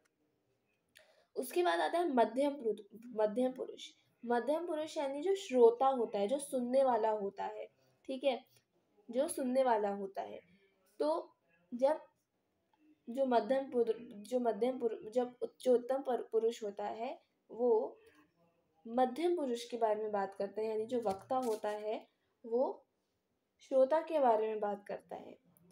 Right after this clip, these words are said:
ठीक है। तो वो तुम, आप, तू, इन, आप, ठीक है, इन सब का इस्तेमाल करता है, तो वो मध्यम पुरुष कहलाता है,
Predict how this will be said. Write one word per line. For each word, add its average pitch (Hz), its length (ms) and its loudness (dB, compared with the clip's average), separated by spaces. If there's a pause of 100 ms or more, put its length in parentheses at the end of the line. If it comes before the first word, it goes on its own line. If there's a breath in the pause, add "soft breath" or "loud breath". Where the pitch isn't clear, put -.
(160)
ठीक 262 180 -6
है। 254 240 -2 (420)
तो 262 120 4
वो 285 140 2
तुम, 277 720 -6 (140)
आप, 254 500 -4 (140)
तू, 269 380 -12 (300)
इन, 247 340 -8
आप, 240 500 -2
ठीक 277 160 -8
है, 262 200 -4
इन 254 120 -6
सब 254 200 -6 (140)
का 403 140 -2
इस्तेमाल 202 460 -4
करता 190 280 -6
है, 208 60 2
तो 254 140 -6
वो 311 100 -4
मध्यम 233 440 -2
पुरुष 190 280 -10
कहलाता - 460 -20
है, 226 180 -20